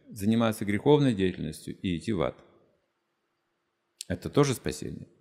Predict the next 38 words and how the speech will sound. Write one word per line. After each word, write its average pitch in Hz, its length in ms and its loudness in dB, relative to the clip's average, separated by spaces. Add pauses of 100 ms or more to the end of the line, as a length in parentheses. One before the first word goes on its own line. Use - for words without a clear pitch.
(960)
Если 98 280 4
она 131 360 4
с - 120 -6
мыслями 117 320 4
о 104 60 4
Варнашраме 107 540 2
Дхарме 107 400 2
уходит, 87 440 0
то 101 120 0
она 80 200 -2
попадёт 95 400 -2
туда, 110 260 0
где 85 160 -2
есть 87 100 -2
какая-то 104 360 -2
Варнашрама 143 500 0
Дхарма, - 400 -6
и 76 40 -8
там 87 220 -2
она 101 120 -2
сможет 120 260 -8
прогрессировать 110 540 -4
дальше, 127 300 2
а - 40 -4
Кришне 82 320 -4
она 107 80 2
уже 127 160 0
знает. 139 360 0 (1900)
Процесс 104 400 0
не 110 80 2
прервётся 156 440 4
так - 180 -8
или 67 100 -10
иначе. - 260 -14 (2000)
То 98 100 -2
есть 76 140 -4
дикша — 143 340 4
это 127 480 2